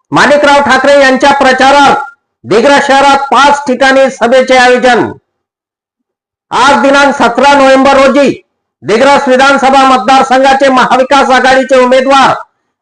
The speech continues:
माणिकराव ठाकरे यांच्या प्रचारात दिग्रस शहरात पाच ठिकाणी सभेचे आयोजन केले आहे.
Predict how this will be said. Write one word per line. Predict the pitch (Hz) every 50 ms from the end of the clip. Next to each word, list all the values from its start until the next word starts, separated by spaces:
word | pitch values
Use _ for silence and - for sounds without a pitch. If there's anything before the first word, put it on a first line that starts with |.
| _ -
माणिकराव | 151 185 220 254 277 - - 269 269 269 262
ठाकरे | - - 226 240 240 269 277 269 262
यांच्या | 254 254 247 262 269 262
प्रचारात | 254 262 240 240 240 254 254 269 269 269 254 214 - - - - _ _ _ _ _ _ _
दिग्रस | 127 151 214 233 269 214 247 - -
शहरात | 247 262 262 269 269 262
पाच | 262 262 - 240 254 269 269 269 - -
ठिकाणी | 254 233 254 254 254 254 254
सभेचे | 247 226 247 254 254 254 240 262
आयोजन | 254 240 247 240 226 240 240 240
केले | 233 233 233 226 226
आहे. | 214 190 143 117